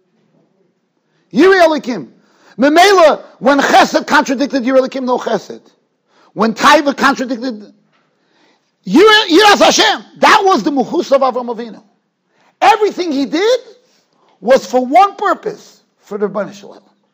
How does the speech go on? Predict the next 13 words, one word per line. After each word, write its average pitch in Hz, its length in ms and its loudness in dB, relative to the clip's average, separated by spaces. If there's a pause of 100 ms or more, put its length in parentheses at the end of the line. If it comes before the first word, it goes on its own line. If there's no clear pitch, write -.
(880)
He 214 140 -10
was 214 420 -6 (240)
embodied 320 640 2
with 277 120 -6
Yiras 240 280 -8
Elikim. 165 400 -8 (460)
So - 140 -2
before 320 500 -2
the 370 100 -8
Nisayon 349 420 0
of 320 80 -6
the 262 60 0
Akedah, 302 500 -6